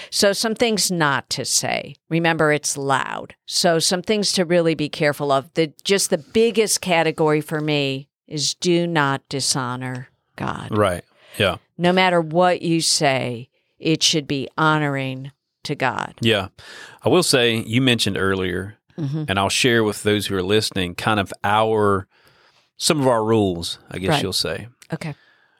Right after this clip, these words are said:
Speaker 2: We don't just let brand new people on the microphone.
Speaker 1: Right.
Speaker 2: If you're brand new, you come out to shadow our team, or even if you've been out there for a couple of weeks and,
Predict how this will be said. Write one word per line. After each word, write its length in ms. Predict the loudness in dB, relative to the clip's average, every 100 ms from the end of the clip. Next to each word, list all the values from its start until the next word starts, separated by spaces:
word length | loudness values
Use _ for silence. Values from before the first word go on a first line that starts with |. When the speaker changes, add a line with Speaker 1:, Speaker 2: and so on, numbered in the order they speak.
| _
Speaker 2:
We 160 | 0 2
don't 240 | 2 0
just 220 | 0 0 2
let 360 | 2 2 0
brand 260 | 0 0 2
new 140 | 0
people 420 | -2 -4 -4 -6 -6
on 160 | -6
the 60 | -6
microphone. 440 | -4 -6 -6 -6
Speaker 1:
Right. 120 | -6 -6
Speaker 2:
If 100 | -2
you're 140 | -2
brand 380 | 2 2 4 4
new, 60 | 4
you 440 | 4 4 2 0
come 180 | -2 2
out 220 | 2 0
to 80 | -2
shadow 440 | 2 2 2 4
our 120 | 2 2
team, 640 | -2 -2 0 0 -2 -4 -10
or 460 | -6 -2 0 0 -2
even 260 | -2 0 0
if 140 | 0
you've 160 | -2 0
been 100 | 2
out 160 | 2 2
there 120 | 0
for 160 | 2 -2
a 60 |
couple 280 | 2 0 0
of 60 | -2
weeks 400 | 0 0 -2 -6
and, 200 | -6 -10